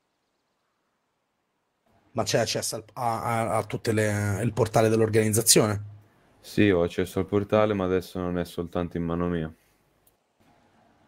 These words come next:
Speaker 1: Ovviamente sai pure tutti quelli lì che ci lavorano.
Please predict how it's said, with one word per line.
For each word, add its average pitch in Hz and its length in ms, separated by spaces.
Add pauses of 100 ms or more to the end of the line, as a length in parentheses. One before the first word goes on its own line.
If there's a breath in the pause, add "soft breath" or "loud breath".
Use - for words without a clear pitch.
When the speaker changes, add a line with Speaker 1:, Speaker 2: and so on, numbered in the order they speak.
(220)
Speaker 1:
Ovviamente 139 500
sai 117 160
pure 117 160
tutti 117 240
quelli 117 160
lì 113 120
che 110 100
ci - 120
lavorano. 120 480